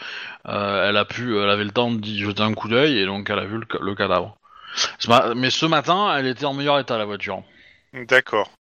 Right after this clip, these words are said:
Speaker 2: ok.
Speaker 1: Effectivement, la voiture, il manque, euh, en fait, il manque les roues, euh, il manque le moteur, euh, il manque le par-, le par-, le, le pare-brise avant, euh, toutes les vitres, toutes les portières.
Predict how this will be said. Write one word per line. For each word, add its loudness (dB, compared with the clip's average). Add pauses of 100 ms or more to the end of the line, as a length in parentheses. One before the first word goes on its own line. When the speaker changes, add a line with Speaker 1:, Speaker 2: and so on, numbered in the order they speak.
Speaker 2:
ok. -10 (760)
Speaker 1:
Effectivement, 4
la 6
voiture, 0
il -6
manque, -6
euh, -2 (640)
en 0
fait, 2
il -8
manque -4
les 2
roues, 2 (360)
euh, 4
il -2
manque -2
le 2
moteur, 4 (300)
euh, -2
il -10
manque -6
le -4
par-, 0
le -4
par-, 0
le, -6
le -10
pare-brise 0
avant, 2 (300)
euh, 0
toutes -10
les 2
vitres, -2
toutes -10
les 6
portières. 2